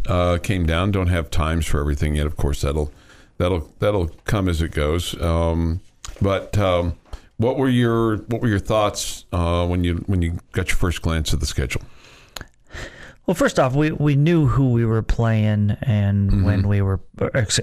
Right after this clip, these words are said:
Speaker 2: or excuse me, where we were playing them.
Speaker 1: Mm-hmm.
Speaker 2: So, um, it, I don't, I don't know that I, w-, it was, you know, it was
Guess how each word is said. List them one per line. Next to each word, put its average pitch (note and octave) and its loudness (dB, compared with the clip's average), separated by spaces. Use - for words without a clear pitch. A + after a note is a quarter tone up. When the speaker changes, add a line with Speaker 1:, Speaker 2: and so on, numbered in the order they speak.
Speaker 2:
or A2+ 2
excuse G2+ -2
me, G2 2
where G2 2
we G2+ 0
were - -2
playing - -2
them. F2+ 0
Speaker 1:
Mm-hmm. G2+ 2
Speaker 2:
So, G#2 0
um, G#2 2
it, - -4
I - -2
don't, - -2
I - 0
don't C3 0
know A2+ 2
that G#2+ 2
I, G2+ 2
w-, G#2+ 0
it B2 0
was, - 0
you A2+ 0
know, A2 2
it G#2+ 2
was - -4